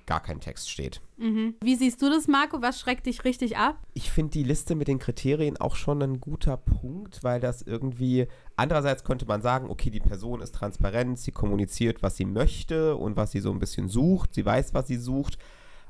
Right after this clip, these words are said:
Speaker 1: Aber ich, wenn ich sowas lese, fühle ich mich irgendwie so direkt bewertet. Ich fühle mich so direkt irgendwie, okay, wenn da ein Kriterium von der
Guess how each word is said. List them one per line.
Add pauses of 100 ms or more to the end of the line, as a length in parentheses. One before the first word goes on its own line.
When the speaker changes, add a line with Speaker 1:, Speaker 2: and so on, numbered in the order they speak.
(100)
Speaker 1:
Aber
ich, (320)
wenn
ich
sowas
lese,
fühle
ich
mich
irgendwie
so
direkt (100)
bewertet.
Ich
fühle
mich
so
direkt
irgendwie,
okay,
wenn
da
ein
Kriterium
von
der